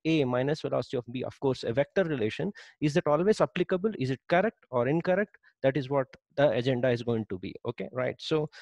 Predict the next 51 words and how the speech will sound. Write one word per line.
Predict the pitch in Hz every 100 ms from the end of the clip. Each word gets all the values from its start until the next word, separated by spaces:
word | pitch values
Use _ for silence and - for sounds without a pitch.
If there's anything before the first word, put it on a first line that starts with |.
| - -
let's | 165 -
try | 165
to | 156 170
move | 151 156
on | 156
to | 151
the |
formal | 147 143 143 180 202 165
wording | 160 156 156
of | 143
the | 151
question. | 156 147 - 302 - _ - _ _ -
Yeah, | - _
this | 147 175
is |
the | 180
question | 175 160 220
I | 208 151
made | 139 160 -
for | 175
you. | 214 311 _ - - -
And | 135 135 139 135 -
let | 143 147
me | 160
go | 139 156
through | 160
the | 156
question | - 127 - 131
very | 127 135
quickly | 139 - 139
for | - 135
you. | 175 214 -
So |
you | 135 135
can | 139
see | - - 254 175
that | 151 139
there | 143
is | 143 151
a | 127 -
rod, | 135 147 175 - _ _
uh, | 127 127 127 123
which | 135
is | 160 135
rotating | 135 151 143 151
about | 131 139 -
its | 139 - -
end, | 156 127 104 131
right? | 120 135 226 _ _ _ _ -
Left | 151 - 147
end, | 170